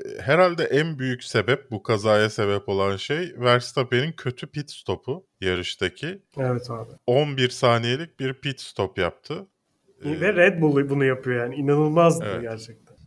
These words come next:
Speaker 1: Yani yapacak bir şey yok.
Speaker 2: Yani.
Speaker 1: Olabiliyor böyle şeyler. Hamilton, e, Norris ve, e, Verstappen'in yanında çıktı bu sayede. Norris'in geçeceği çok barizdi ama Verstappen'in oraya dahil olabilmesi için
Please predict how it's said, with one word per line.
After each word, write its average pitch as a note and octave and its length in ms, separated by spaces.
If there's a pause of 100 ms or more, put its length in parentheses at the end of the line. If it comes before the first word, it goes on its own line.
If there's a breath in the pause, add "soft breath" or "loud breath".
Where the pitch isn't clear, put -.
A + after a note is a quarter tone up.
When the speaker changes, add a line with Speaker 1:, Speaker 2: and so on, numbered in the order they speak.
Speaker 1:
Yani C3+ 440
yapacak F#2+ 400
bir - 40
şey - 180
yok. G2+ 180 (280)
Speaker 2:
Yani. B2+ 260 (220)
Speaker 1:
Olabiliyor F#2 640
böyle D#2 260
şeyler. - 340 (280)
Hamilton, C#3 680 (260 soft breath)
e, G2 180
Norris C3+ 420
ve, E3+ 280 (520)
e, G#2 40 (400)
Verstappen'in B2+ 720
yanında B2+ 420
çıktı - 380
bu E2+ 80
sayede. E2 600 (400)
Norris'in D#3+ 560
geçeceği D3+ 480
çok E3+ 320
barizdi G#2+ 720 (240)
ama F3+ 440 (160)
Verstappen'in D#3 1000
oraya D3 340
dahil C#3 300
olabilmesi D3 680
için G#3+ 420